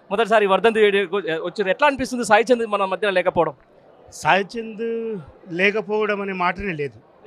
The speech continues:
Speaker 2: ఎందుకంటే అమరులు అంటే మరణం లేదని అర్థం. ముప్పై తొమ్మిది సంవత్సరాల వయసులోనే భౌతికంగా ఈ భూమి నుంచి వెళ్ళిపోయిండొచ్చు,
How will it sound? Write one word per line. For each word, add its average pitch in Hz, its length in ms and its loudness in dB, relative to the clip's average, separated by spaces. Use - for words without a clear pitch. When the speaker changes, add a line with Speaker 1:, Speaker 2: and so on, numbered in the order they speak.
Speaker 2:
ఎందుకంటే 170 380 -16
అమరులు 196 360 -6
అంటే 170 160 -20
మరణం 175 320 -6
లేదని 185 300 -4
అర్థం. 135 240 -14
ముప్పై 214 300 -2
తొమ్మిది 208 340 -4
సంవత్సరాల 180 480 -6
వయసులోనే 185 560 -6
భౌతికంగా 226 600 -4
ఈ 185 100 -10
భూమి 208 240 -4
నుంచి 214 140 -14
వెళ్ళిపోయిండొచ్చు, 175 560 -6